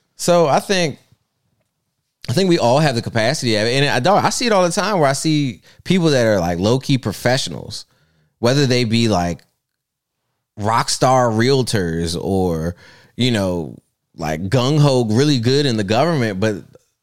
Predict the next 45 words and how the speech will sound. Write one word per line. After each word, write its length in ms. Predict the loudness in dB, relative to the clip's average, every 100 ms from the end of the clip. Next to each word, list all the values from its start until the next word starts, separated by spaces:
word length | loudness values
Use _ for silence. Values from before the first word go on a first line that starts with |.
| _
it, 240 | -4 -2 0
when 120 | 0
I, 320 | 0 0 -2
I 40 | 0
know 200 | 2 2
you 160 | 4
as 100 | 2
a 40 | 0
person, 360 | 0 0 -2 -2
you're 140 | -2
a 40 |
fucking 320 | 0 0 0 0
idiot. 420 | 2 2 -2 -6 _ _ _ _ _ _ _ _ _ _ -4
<laughs> 200 | -4 -2
You 240 | 0 2
know 40 | 2
what 160 | 2 0
I'm 60 |
saying? 360 | -2 -4 -2 0
Like, 340 | 2 2 0 -10 -20 -10
it 140 | 0 2
happens. 600 | 2 0 -4 -14 -18 -20 -20 _ _ _ _ _ _ -6
It 80 | -2
happens. 380 | 0 0 0 0
But 140 | 0
people, 260 | 0 0 0
as 140 | 0 0
long 280 | 0 2
as 160 | 2 2
you 120 | 2
have 360 | 2 2 2 0
that 160 | -2
singular 440 | -2 -2 -2 -2 -2
focus, 540 | 0 -2 -2 -6 -8 _ _ _ _ _ _ _ _ _
it, 420 | -2 -2 -4 -6
like, 280 | -4 -2 -2
you 280 | -4 -2 0
can, 240 | 0 0 -2
you 200 | 0 2
can 160 | 2 2
do 180 | 2 2
whatever 260 | 2 0
you 140 | 0 -2
wanna 200 | -2 -6
do. 180 | -8